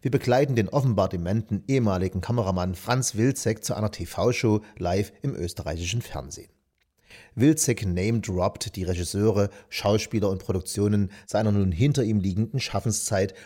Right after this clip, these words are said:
und ich, der ich weniger Cineast und schon gar nicht Filmhistoriker bin, als vielmehr ein durchschnittlicher Freund der gepflegten Kinounterhaltung, habe so das Gefühl, es sind keine ausgedachten Titel und Namen.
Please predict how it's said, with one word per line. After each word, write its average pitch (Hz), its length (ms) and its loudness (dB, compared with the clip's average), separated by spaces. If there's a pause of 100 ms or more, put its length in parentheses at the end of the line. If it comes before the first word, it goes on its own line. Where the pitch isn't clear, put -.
und 113 160 -4
ich, - 260 -2 (180)
der 120 120 2
ich 98 140 -2
weniger 120 260 2
Cineast 95 640 -2 (160)
und 127 120 -2
schon 113 140 0
gar 95 160 0
nicht - 160 -4
Filmhistoriker 92 840 0
bin, 101 280 -2 (220)
als 101 180 -2
vielmehr 117 420 0
ein 87 200 -6
durchschnittlicher 123 480 -2
Freund 90 380 -4 (200)
der - 60 -18
gepflegten - 500 -8
Kinounterhaltung, 95 960 0
habe 104 260 0
so 92 160 -4
das 87 220 -6
Gefühl, 110 420 -4 (280)
es - 120 -6
sind 123 160 -2
keine 113 340 -2
ausgedachten - 580 -6
Titel 80 300 -6
und 101 200 -4
Namen. - 360 -16